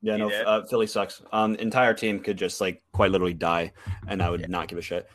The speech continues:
Speaker 1: Ryan
Speaker 2: Ben
Speaker 1: Kerrigan going there m-, just makes me even more pissed. Ryan Kerrigan, I would say retire his number. The second he went to Philly and threw away all of his respect for Washington,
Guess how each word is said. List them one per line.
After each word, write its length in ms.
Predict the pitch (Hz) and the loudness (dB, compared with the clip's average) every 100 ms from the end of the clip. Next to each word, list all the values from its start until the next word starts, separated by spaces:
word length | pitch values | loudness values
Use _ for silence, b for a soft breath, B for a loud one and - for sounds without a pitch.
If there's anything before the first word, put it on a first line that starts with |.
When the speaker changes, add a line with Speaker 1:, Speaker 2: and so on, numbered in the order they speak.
| b | b
Speaker 1:
Ryan 240 | 120 117 254 | 4 6 8
Speaker 2:
Ben 60 | |
Speaker 1:
Kerrigan 360 | 123 117 123 131 | 8 8 10 10
going 240 | 127 131 | 10 10
there 280 | 135 135 139 | 8 6 4
m-, 200 | 120 113 | -2 -2
just 260 | 113 113 - | 2 0 2
makes 300 | 113 110 - | 0 0 0
me 80 | 110 | -2
even 120 | 101 | -2
more 120 | 101 | -2
pissed. 240 | 95 98 - | 0 -2 0
Ryan 180 | 117 123 | -2 2
Kerrigan, 360 | 113 120 143 | 2 4 4
I 120 | 113 | 4
would 200 | 117 117 | 6 4
say 140 | 113 131 | 4 4
retire 360 | 113 117 110 | 4 4 4
his 120 | 104 101 | 4 0
number. 220 | 101 117 | 0 0
The 80 | 104 | -2
second 300 | - 117 143 | -4 -2 0
he 40 | |
went 180 | 127 120 | 0 0
to 100 | 107 | -2
Philly 440 | 101 101 107 139 - | 0 0 2 2 2
and 200 | 104 - | -2 0
threw 180 | 123 | 2
away 160 | 117 110 | 6 6
all 200 | 101 110 | 4 2
of 60 | 110 | 2
his 140 | 104 | 0
respect 320 | 104 - 107 - | -2 -2 0 0
for 100 | 98 | 2
Washington, 540 | 92 - 131 147 160 | 2 2 2 2 0